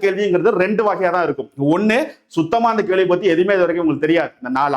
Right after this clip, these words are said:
ஆப்ஷனும் புதுசா இருக்கு, அந்த கேள்வியும் புதுசா இருக்கு. ஓகேவா? அது முழுக்க முழுக்க தெரியாத கேள்வி. இன்னொன்னு கொஞ்சம் தெரிஞ்ச கேள்வி, ஐம்பது பர்சன்டேஜ் இந்த கொஸ்டினை பத்தின ஒரு நாலேஜ், ஐடியாலஜி உங்கள்ட்ட இருக்கு. ரெண்டு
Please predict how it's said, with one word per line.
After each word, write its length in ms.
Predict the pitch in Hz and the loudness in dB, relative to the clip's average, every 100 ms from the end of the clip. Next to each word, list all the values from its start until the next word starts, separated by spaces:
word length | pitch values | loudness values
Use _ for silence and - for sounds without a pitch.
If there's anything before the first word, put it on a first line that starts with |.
| 156 | -2
ஆப்ஷனும் 340 | - 208 214 | 0 -2 0
புதுசா 240 | 196 190 208 | -2 0 -2
இருக்கு, 200 | 202 190 135 - _ 156 | 0 0 -2 -8 _ -4
அந்த 120 | 165 160 | -4 0
கேள்வியும் 400 | 220 254 214 233 | 0 0 -2 -2
புதுசா 240 | 180 160 156 | -2 0 -2
இருக்கு. 160 | 123 - - 180 | -4 -10 -4 -2
ஓகேவா? 220 | 202 180 | 0 0
அது 140 | 156 139 | 0 0
முழுக்க 280 | 202 233 190 | 0 0 0
முழுக்க 200 | 165 214 190 | 2 2 2
தெரியாத 260 | 185 190 160 | 0 0 0
கேள்வி. 240 | 147 127 113 - _ 165 | 0 -2 -8 -12 _ -2
இன்னொன்னு 280 | 226 240 214 208 | 0 0 0 0
கொஞ்சம் 280 | 226 240 202 | 0 0 0
தெரிஞ்ச 180 | 214 220 208 | 0 0 0
கேள்வி, 260 | 180 156 120 - _ 139 | 0 0 -4 -8 _ -6
ஐம்பது 220 | 175 185 180 | -2 -2 -2
பர்சன்டேஜ் 280 | 185 - 262 | -4 -2 -2
இந்த 100 | 185 | 0
கொஸ்டினை 240 | 165 185 175 | 0 -2 -2
பத்தின 200 | 165 185 190 | 0 0 0
ஒரு 80 | 156 | 0
நாலேஜ், 240 | 165 170 - 147 | 0 -2 -4 -2
ஐடியாலஜி 340 | 170 165 151 170 | 2 2 0 -2
உங்கள்ட்ட 260 | 143 156 | 0 -2
இருக்கு. 180 | 156 147 - 127 151 | -2 -2 -6 -6 -4
ரெண்டு 220 | 202 226 | 0 0